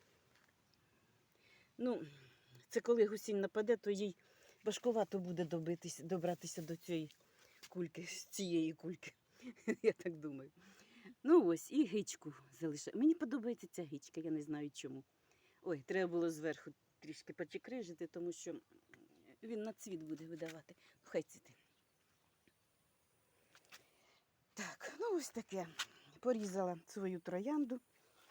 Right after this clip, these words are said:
Хворіє моя троянда оця. Вона гарна, красива, але ж вона сильно хворіє.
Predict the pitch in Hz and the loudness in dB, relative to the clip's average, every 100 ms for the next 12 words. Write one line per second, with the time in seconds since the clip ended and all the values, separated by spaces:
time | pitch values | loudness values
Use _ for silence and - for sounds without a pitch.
0 | - - - 208 185 165 160 165 165 - | -20 -18 -4 -2 0 -2 -2 -2 -4 -8
1 | 196 233 285 247 233 233 - 254 - _ | -10 -8 -8 -6 -8 -10 -8 -10 -10 _
2 | _ - _ _ 226 233 214 240 185 180 | _ -20 _ _ -8 -6 -2 -2 -2 -4
3 | - 190 - 202 165 165 226 208 180 165 | -6 -12 -10 -10 -10 -6 -2 -2 -2 -2
4 | 175 170 - 320 311 247 - 196 185 170 | -2 -2 -6 -4 -2 -2 -4 -6 -6 -6
5 | 160 | -8